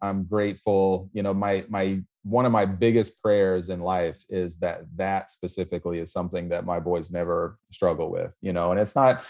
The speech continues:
that I don't take the drug part seriously, but obviously that hits close to home. And it also, I just know, um, like, I hear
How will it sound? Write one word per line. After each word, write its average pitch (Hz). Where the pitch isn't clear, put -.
that 107
I 104
don't 104
take 104
the 95
drug 98
part 95
seriously, 90
but 104
obviously 104
that 95
hits 101
close 101
to 92
home. 95
And 104
it 98
also, 110
I 110
just 107
know, 101
um, 85
like, 101
I 107
hear 104